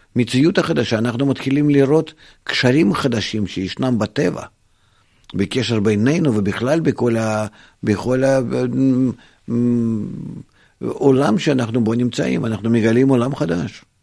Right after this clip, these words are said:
אם אנחנו יודעים איך להגיע לחיבור בינינו בדרגה יותר עליונה.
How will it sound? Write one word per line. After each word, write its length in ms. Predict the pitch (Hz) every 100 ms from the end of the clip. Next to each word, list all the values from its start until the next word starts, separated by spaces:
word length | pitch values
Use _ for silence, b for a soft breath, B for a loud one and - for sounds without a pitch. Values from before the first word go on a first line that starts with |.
| _ _ _ _ _ _ _
אם 140 | 117 113
אנחנו 360 | 123 139 117
יודעים 400 | 117 110 113 139 123
איך 300 | 135 139 117
להגיע 440 | 113 104 139 160
לחיבור 460 | 139 104 113 107 120
בינינו 520 | 104 104 135 160 147
בדרגה 360 | 110 110 110 127
יותר 180 | 120
עליונה. 500 | 123 120 123 135 127